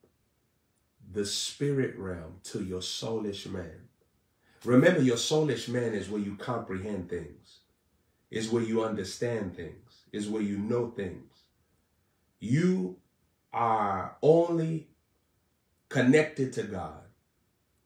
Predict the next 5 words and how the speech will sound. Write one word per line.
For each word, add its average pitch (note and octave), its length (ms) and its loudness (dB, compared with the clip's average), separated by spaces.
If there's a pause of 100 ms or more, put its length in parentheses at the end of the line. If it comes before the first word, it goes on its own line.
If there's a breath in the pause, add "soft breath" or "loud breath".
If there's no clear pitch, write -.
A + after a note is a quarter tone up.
(120)
according C3+ 800 2
to G#2 200 -8
your F#2 200 -6
soulish G2 640 -4
realm. D#2 280 -12